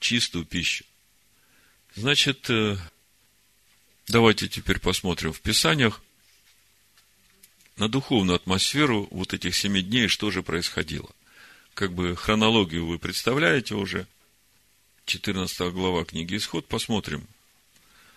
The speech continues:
э, что Слово говорит об этом. Ну, с первого стиха.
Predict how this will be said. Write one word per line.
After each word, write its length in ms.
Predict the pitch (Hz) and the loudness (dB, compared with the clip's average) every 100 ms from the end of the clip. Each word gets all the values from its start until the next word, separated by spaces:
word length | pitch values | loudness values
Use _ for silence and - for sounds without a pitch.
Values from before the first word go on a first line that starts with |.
| _ _ | _ _
э, 160 | - 78 | -14 -10
что 220 | 73 - | -8 -4
Слово 320 | 98 101 80 67 | -4 -2 -2 -4
говорит 400 | 65 67 65 - | -8 -10 -10 -14
об 140 | 53 | -14
этом. 220 | 52 - - _ _ _ _ _ _ _ - | -16 -16 -20 _ _ _ _ _ _ _ -16
Ну, 160 | 123 | -10
с 80 | 139 | -8
первого 300 | - 110 92 | -4 -2 -2
стиха. 340 | - - - | -4 -8 -12